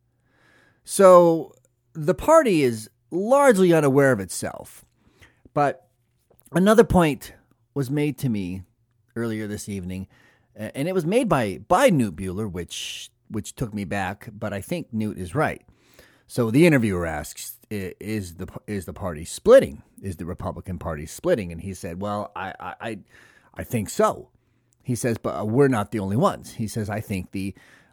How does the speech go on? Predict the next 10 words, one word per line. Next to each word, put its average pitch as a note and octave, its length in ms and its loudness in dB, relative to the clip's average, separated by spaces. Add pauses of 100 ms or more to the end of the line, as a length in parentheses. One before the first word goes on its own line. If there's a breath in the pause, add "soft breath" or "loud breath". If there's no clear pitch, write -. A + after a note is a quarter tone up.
uh, D#2+ 220 -4
Democratic G2+ 720 0
Party F2+ 340 -6
is G2+ 80 -6
splitting G2+ 360 -6
too." - 240 -2
And A2+ 200 0
this A#3+ 220 0
is A3+ 140 -6
where, G2+ 480 -4